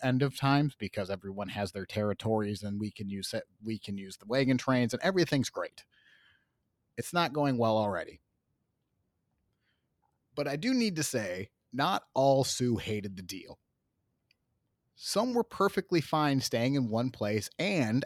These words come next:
actually farming. But by design, those who are trying to farm are more dependent on annuities and rations that needed to be handed out every year.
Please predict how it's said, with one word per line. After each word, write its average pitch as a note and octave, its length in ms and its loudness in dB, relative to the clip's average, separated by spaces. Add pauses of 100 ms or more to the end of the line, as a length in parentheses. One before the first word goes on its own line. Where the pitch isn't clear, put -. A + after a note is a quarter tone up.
(100)
actually G#2 540 -2
farming. B2 600 0 (920)
But C3 160 0
by C#3+ 200 4
design, B2 800 2 (640)
those C#3+ 520 4
who D3 120 -2
are B2+ 100 4
trying A2 340 0
to F#2+ 60 -6
farm C#3 540 2
are A2 140 2
more B2+ 280 4
dependent B2 540 0
on G#2 200 -6
annuities A2+ 640 4
and A#2+ 260 0
rations G2+ 520 0
that G2+ 200 -4
needed G2+ 280 -8
to G#2+ 80 -6
be G#2+ 100 -6
handed F2+ 400 -8
out C3 240 6
every F#2 300 0
year. F2 220 -12